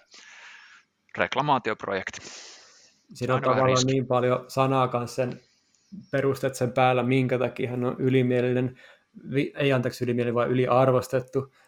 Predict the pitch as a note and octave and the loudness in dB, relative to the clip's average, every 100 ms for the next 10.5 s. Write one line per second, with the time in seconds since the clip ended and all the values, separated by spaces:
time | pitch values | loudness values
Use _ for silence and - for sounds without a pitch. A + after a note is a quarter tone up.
0 | _ B2 B2+ C3+ - - _ _ _ _ | _ 0 2 2 -2 -12 _ _ _ _
1 | _ _ - D3 E3 D#3 C#3 C3 - C3 | _ _ -2 4 6 6 4 2 2 0
2 | - B2+ B2+ C3 C3 - C3+ B2+ B2 A#2 | 2 2 2 2 0 2 4 4 2 -2
3 | A#2+ A#2 A#2+ A#2 B2 - D3 D3 - A#2+ | -2 -2 0 0 -2 -4 -6 -6 -6 -4
4 | B2 B2 B2 B2 A#2 A2+ A2+ A#2+ - D2 | 0 2 4 2 0 -2 -4 -6 -6 -8
5 | - - - - A#2 B2+ B2+ - - - | -8 -20 -20 -6 -2 2 2 2 -2 -6
6 | - B2 B2+ A2 A2+ A2+ - D2 - D3 | -2 0 0 0 -2 -2 -2 -2 -4 -8
7 | C#2 - D#2+ - - D2+ - _ _ _ | -10 -6 -6 -6 -8 -12 -12 _ _ _
8 | _ - _ - C#2 C#2 - A3+ - _ | _ -20 _ -10 -4 -4 -6 -12 -20 _
9 | _ _ - _ _ _ _ _ - C#3 | _ _ -20 _ _ _ _ _ -6 -6
10 | - - C3+ C3 - | -2 0 4 4 2